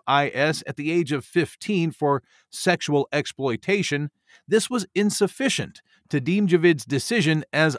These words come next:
unlawful. While the commission also claimed that there were arguable breaches of duty by state bodies in allowing Begum to travel to Syria, Javid, who welcomed the ruling, made the decision in twenty nineteen due to national security concerns.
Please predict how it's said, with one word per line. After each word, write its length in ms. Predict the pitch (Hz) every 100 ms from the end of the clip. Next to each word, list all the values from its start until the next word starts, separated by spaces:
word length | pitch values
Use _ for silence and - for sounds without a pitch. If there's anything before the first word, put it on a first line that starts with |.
| -
unlawful. 880 | 147 151 127 139 147 87 - _ _ _ _ _ _
While 200 | 117 143
the 100 | 143
commission 460 | - 143 160 - 147
also 460 | - 170 185 170
claimed 360 | 147 156 156 156
that 160 | 143 -
there 140 | 147
were 240 | 135 139 -
arguable 580 | 156 185 160 165 143 143
breaches 460 | 107 160 170 143
of 180 | 113 98
duty 420 | 92 240 156 143 - _
by 140 | - 120
state 380 | - 160 151 113
bodies 400 | 147 147 135 131
in 100 | 127
allowing 380 | 127 175 220
Begum 360 | 151 123 127 135
to 100 | 135
travel 440 | 104 160 208 185
to 120 | - 131
Syria, 540 | - 127 131 135 170 _ _ _
Javid, 380 | 139 131 233 208
who 120 | 143
welcomed 480 | 131 226 247 170 123
the 80 |
ruling, 440 | 107 110 113 147 170 _ -
made 280 | 165 233 247
the 80 |
decision 500 | 233 220 175 160 165
in 120 | 147 135
twenty 340 | - 165 165
nineteen 680 | 160 156 - - 190 170 135
due 180 | 156 175
to 140 | 190
national 580 | 175 139 143 147 165 156
security 540 | - - - 127 120
concerns. 500 | 104 101 - 170 113